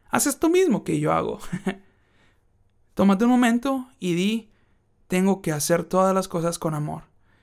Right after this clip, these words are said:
Y entonces planta tu mejor sonrisa, tu mejor actitud y actúa.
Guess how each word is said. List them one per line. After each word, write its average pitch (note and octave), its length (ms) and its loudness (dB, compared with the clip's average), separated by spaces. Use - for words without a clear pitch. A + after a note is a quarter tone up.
Y D#3+ 80 -2
entonces D#3+ 420 -2
planta F3+ 340 -4
tu F#3 120 -6
mejor F3 280 0
sonrisa, D#3+ 640 -4
tu F3 80 -4
mejor E3 300 0
actitud E3 540 -4
y F#3 140 -2
actúa. - 540 -4